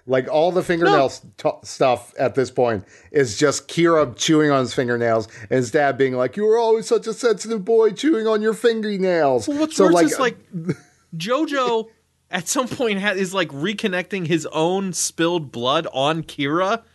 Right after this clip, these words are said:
Speaker 2: to get
Speaker 1: Yeah.
Speaker 2: glass to fly into him.
Speaker 1: Mm-hmm.
Speaker 2: The whole time, the only thing I could think was, "Yo, fingernails, bro." This is
Speaker 1: Oh, if he just had, like, a bandolier of fingernails, or, like, he,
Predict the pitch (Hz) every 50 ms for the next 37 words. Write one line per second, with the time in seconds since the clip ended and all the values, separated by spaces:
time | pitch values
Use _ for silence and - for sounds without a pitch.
0 | _ _ _ _ _ - 165 160 185 160 139 135 151 147 143 139 135 160 202 -
1 | - - 302 311 - 294 349 349 359 359 370 349 349 - 349 359 370 381 381 370
2 | _ _ _ _ _ _ _ _ _ 151 147 151 151 160 175 190 202 196 175 190
3 | 220 214 196 240 277 277 277 - - 254 247 240 220 185 147 147 120 - - -
4 | 196 226 226 233 226 214 226 214 208 196 180 180 170 - 190 202 208 196 190 -
5 | 156 139 123 113 110 - - - _ _ _ _ _ _ _ _ _ _ _ _
6 | _ _ _ _ - 190 190 160 - - - 208 240 269 277 262 220 196 160 143
7 | 127 110 110 104 127 131 135 151 180 202 202 - _ _ _ _ _ _ 226 254
8 | - - - 180 180 185 175 180 170 - 170 170 147 165 185 180 - 202 202 190
9 | 175 170 165 160 160 143 131 101 - 165 160 160 165 170 165 170 165 156 156 156
10 | 156 165 165 160 151 143 - - 160 151 143 151 160 165 165 165 165 160 180 202
11 | 208 190 - - 196 160 175 165 160 156 151 147 147 156 143 139 139